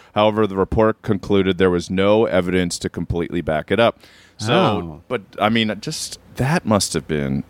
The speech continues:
Speaker 1: so frightening and terrifying, because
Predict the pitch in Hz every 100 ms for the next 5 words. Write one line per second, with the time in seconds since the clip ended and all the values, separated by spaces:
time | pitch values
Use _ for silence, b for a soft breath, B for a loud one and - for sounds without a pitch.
0 | _ - - - - 113 107 117 135 _
1 | _ - - 110 104 - - - - 101
2 | - 120 104 92 - 76 73 73 B B
3 | B B 120 131 120